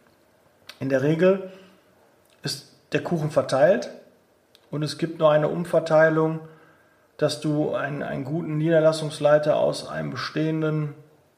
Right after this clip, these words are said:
Arbeitsverhältnis rausholst und ihn zu dir bringst. Meist klappt das über Geld oder du hast einen sehr, sehr guten Ruf, dass die Leute halt zu dir kommen,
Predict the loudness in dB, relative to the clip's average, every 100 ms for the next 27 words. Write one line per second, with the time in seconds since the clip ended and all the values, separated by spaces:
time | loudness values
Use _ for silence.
0 | _ _ _ _ _ _ _ _ -2 2
1 | 2 2 0 -2 -2 -6 0 2 2 -2
2 | -2 0 -2 -6 -6 -4 -6 -6 0 0
3 | 2 0 0 -2 -8 -18 -20 _ _ _
4 | -6 -4 -2 -2 -4 -4 -4 -2 -2 2
5 | 4 4 0 -12 -20 _ _ _ _ _
6 | _ _ -2 2 4 4 2 0 2 0
7 | -2 -2 -2 0 -4 -6 -10 -8 -6 -6
8 | -8 -14 -20 _ _ _ _ _ _ _
9 | -2 -2 0 2 2 4 2 2 -2 -4
10 | -4 -2 -4 -6